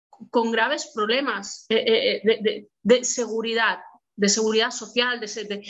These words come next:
de au-, de autosuficiencia, ¿no? Y que van a suponer unas cargas en el sistema y falta de competitividad, ¿no? Eh, esto no, no,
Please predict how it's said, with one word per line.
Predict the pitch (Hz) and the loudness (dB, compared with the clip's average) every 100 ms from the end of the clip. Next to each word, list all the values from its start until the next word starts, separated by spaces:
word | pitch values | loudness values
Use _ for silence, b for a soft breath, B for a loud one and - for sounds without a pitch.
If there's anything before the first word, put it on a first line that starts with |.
| B | B
de | 190 214 | 4 6
au-, | 214 208 | 6 4
de | |
autosuficiencia, | 214 208 226 226 196 202 208 240 240 226 190 | 4 4 4 4 2 0 4 4 4 -2 0
¿no? | 214 254 B B | 2 0 B B
Y | 220 | 0
que | - 202 | 2 2
van | 214 | 2
a | 254 | 2
suponer | 269 240 247 285 294 | 0 -2 0 0 0
unas | 254 254 254 - | 2 2 0 -4
cargas | 262 277 269 254 320 - | -2 -2 -4 -4 -6 -4
en | 226 208 | -2 0
el | 202 | -2
sistema | - 208 - 208 185 180 - | -2 -6 -2 -2 0 -4 0
y | 226 202 | 0 2
falta | 196 269 | 2 2
de | 277 | 0
competitividad, | 277 240 214 208 190 - 226 202 - | 0 -2 -4 -6 -12 -2 0 0 -2
¿no? | 202 - B B B B - | -4 -4 B B B B 4
Eh, | 233 226 208 196 196 190 - - 50 - | 6 6 4 2 0 -2 -4 -8 -4 0
esto | 233 - 302 | 0 2 0
no, | 277 | 0
no, | 233 254 | -2 -2